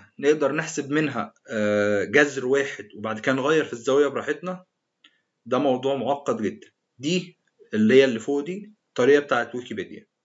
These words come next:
تمام؟ بتطلع لك النواتج.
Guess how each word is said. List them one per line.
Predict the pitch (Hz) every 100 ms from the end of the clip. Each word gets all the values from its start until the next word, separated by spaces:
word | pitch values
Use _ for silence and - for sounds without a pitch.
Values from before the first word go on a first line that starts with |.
| _ _ _ _ _ _ _
تمام؟ | 107 110 151 160 - _ _ _ -
بتطلع | - 139 156
لك | 175 160
النواتج. | 127 110 95 -